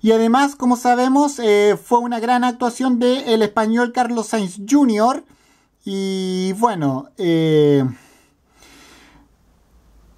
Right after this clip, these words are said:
y también, como sabemos, eh, la próxima, el próximo fin de semana también va a haber Fórmula uno y se disputará en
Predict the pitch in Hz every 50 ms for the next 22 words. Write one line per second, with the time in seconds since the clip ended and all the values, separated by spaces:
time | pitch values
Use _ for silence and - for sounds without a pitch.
0 | _ _ _ _ _ _ _ - - 190 185 190 190 190 190 190 180 185 185 185
1 | 180 180 175 170 165 185 202 202 208 220 240 233 240 254 247 254 240 247 254 254
2 | 240 262 254 262 269 277 285 277 - 254 233 214 208 208 202 196 202 202 - 233
3 | 233 - - 254 247 247 247 240 240 247 226 185 - 240 233 233 - 247 247 247
4 | 247 - 233 226 220 214 - 226 220 226 226 233 240 233 220 202 202 220 247 247
5 | 233 254 247 240 247 247 240 - 285 269 240 247 247 240 240 247 247 254 254 269
6 | 254 247 - 247 214 208 208 - 226 226 233 220 233 240 254 262 269 - 247 233
7 | 240 247 254 247 254 247 -